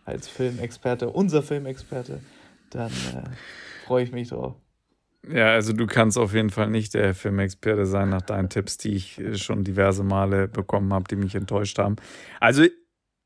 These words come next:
Speaker 2: ja, natürlich ist das auch immer so eine Geschmackssache, ne? Ähm, wie man dann für sich das Ende wählt. Denn man hat ja auch immer schon für sich ein Ende, wie es sein soll oder was passieren soll.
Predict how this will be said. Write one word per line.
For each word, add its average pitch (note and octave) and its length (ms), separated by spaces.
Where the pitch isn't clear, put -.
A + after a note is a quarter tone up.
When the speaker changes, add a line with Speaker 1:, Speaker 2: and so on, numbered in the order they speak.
Speaker 2:
ja, A#2 200
natürlich C3+ 720
ist - 180
das B2 180
auch B2 260
immer A2 180
so A2 60
eine G#2+ 160
Geschmackssache, F#2+ 680
ne? A2+ 320
Ähm, G#2 340
wie A2+ 140
man A2 200
dann G#2+ 360
für A2+ 200
sich G#2+ 240
das G#2+ 200
Ende A2 360
wählt. A#2+ 360
Denn G#2+ 400
man G#2+ 400
hat A#2 180
ja A#2 120
auch A#2 420
immer C#3 320
schon G#2 340
für G#2+ 200
sich A#2 300
ein A#2 100
Ende, A#2 400
wie G#2+ 160
es G#2 120
sein A2 280
soll G#2 220
oder G2+ 260
was G#2+ 220
passieren G2+ 480
soll. A2 380